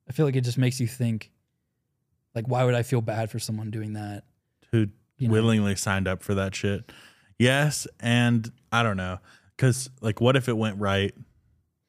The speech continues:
Speaker 1: Well, like, there's no expedition.
Speaker 2: The thing
Speaker 1: There's
Speaker 2: is,
Speaker 1: no
Speaker 2: is, like, what if it
Speaker 1: cause.
Speaker 2: went right? Like,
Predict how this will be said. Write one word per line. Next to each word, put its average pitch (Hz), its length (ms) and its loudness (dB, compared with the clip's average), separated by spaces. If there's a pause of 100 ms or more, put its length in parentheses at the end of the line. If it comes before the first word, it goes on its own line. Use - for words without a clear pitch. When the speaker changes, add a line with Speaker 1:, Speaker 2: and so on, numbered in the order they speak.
(320)
Speaker 1:
Well, 180 120 -2
like, 196 100 -4
there's 160 240 0
no 196 120 2
expedition. 127 540 0
Speaker 2:
The 123 60 2
thing 123 160 6
Speaker 1:
There's 120 180 4
Speaker 2:
is, 147 60 4
Speaker 1:
no 139 60 4
Speaker 2:
is, 123 40 2
like, 107 180 0
what 104 140 2
if 135 120 2
it 113 40 2
Speaker 1:
cause. 90 140 -2
Speaker 2:
went 95 120 -6
right? 90 400 -8
Like, 95 320 -8